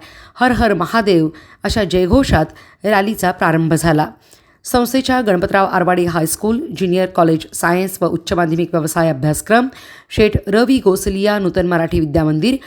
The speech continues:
कुमारी हेमलता माधवदास शेडजी बालक मंदिर, राजीव कोरे ब्राईट फ्युचर पब्लिक स्कूल आणि जिनियस पब्लिक स्कूल या सर्व शाखांमधील विद्यार्थी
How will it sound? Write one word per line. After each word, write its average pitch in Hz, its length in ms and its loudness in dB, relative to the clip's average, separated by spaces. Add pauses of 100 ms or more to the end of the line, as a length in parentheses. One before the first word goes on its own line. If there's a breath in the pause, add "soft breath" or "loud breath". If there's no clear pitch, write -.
(280 loud breath)
कुमारी 233 320 2
हेमलता 247 540 0
माधवदास 180 540 0
शेडजी 180 400 -2
बालक 170 280 0 (100)
मंदिर, 220 300 0 (480 loud breath)
राजीव 233 360 2
कोरे 240 280 -2
ब्राईट 180 220 0
फ्युचर 180 220 -4
पब्लिक 156 300 -2
स्कूल 160 400 2 (340 loud breath)
आणि 202 180 -2
जिनियस 220 400 -2
पब्लिक 175 320 0
स्कूल 160 360 2 (340 loud breath)
या 214 120 0
सर्व 240 320 0
शाखांमधील 185 600 -4
विद्यार्थी 185 500 -2